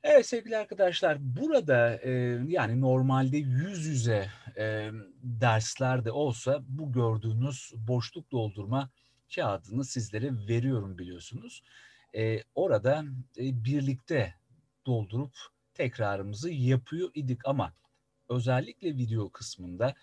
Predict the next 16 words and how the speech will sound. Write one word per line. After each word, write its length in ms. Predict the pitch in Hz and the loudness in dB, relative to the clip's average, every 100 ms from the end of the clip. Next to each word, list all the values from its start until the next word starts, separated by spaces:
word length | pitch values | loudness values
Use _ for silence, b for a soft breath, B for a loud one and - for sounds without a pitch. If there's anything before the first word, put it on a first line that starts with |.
| B B B B | B B B B
e, 320 | 113 113 120 131 | -4 -2 -2 -4
bizi 260 | 139 214 | -4 -6
dinleyen 380 | 180 151 123 113 | -4 0 0 2
arkadaşların 760 | 107 107 113 110 104 135 147 113 | -2 -2 -2 0 0 -4 -4 -2
da 40 | |
ekstra 420 | 131 - - 120 | -2 -4 -2 -2
zamanını 880 | 110 120 113 117 113 117 127 139 - | 0 0 2 2 2 2 2 2 -2
çalmamak 680 | - 196 180 123 92 90 - | -2 0 2 0 -4 -8 -10
adına, 300 | 90 95 120 117 | -10 -6 -6 -6
çünkü 300 | 120 113 104 | -12 -10 -8
burada 180 | 113 104 | -6 -4
yazmak 600 | 104 98 98 98 - - | -4 -4 -6 -10 -10 -6
gerçekten 580 | 104 107 90 - 85 87 | -4 -4 -8 -12 -14 -8
zor, 300 | 123 131 131 _ _ _ _ _ - | -2 -2 -2 _ _ _ _ _ -12
e, 220 | 90 78 | -10 -10
mouse'la. 580 | 104 98 87 85 - | -8 -8 -8 -12 -12